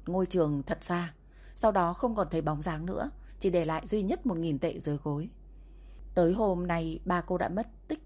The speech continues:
nửa tháng, điện thoại tắt máy, tin nhắn cũng không nhắn về. Lâm Dĩ Nhiên không biết ông đi đâu, cũng không biết ông có trở về nữa hay không. Ba ngày trước, bắt đầu có người lại đây phá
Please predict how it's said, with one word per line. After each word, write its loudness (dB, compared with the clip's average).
nửa -2
tháng, -8
điện 4
thoại -2
tắt -4
máy, -2
tin 2
nhắn 0
cũng 0
không -2
nhắn -2
về. -2
Lâm 4
Dĩ 2
Nhiên 0
không -2
biết 0
ông -2
đi 0
đâu, 0
cũng 0
không -2
biết 0
ông 0
có 0
trở 2
về 0
nữa -2
hay -2
không. -2
Ba 0
ngày -2
trước, -2
bắt 2
đầu 4
có -2
người 0
lại 0
đây 4
phá -2